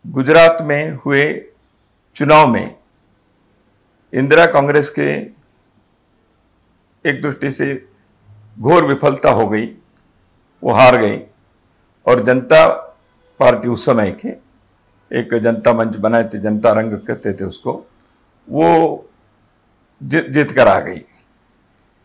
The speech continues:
जून बारह तारीख को इलाहाबाद हाई कोर्ट के न्यायाधीश ने इंदिरा गांधी के लोकसभा चुनाव में जो जीती थी रायबरेली से,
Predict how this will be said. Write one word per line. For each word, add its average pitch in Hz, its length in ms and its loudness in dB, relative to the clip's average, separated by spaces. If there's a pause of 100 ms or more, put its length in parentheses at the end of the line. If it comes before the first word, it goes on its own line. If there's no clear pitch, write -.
(580)
जून 156 320 -2
बारह 143 280 6
तारीख 147 360 2
को - 560 -6 (920)
इलाहाबाद 156 500 6
हाई 131 140 0
कोर्ट 135 300 -4
के - 180 -8
न्यायाधीश 131 800 -2
ने 101 260 -6 (880)
इंदिरा 147 320 2
गांधी 135 340 0
के 120 400 -12 (1500)
लोकसभा 147 500 2
चुनाव 135 300 2
में 135 160 -2
जो 117 120 -4
जीती 123 340 -4
थी 120 120 -4
रायबरेली 107 500 2
से, - 340 -12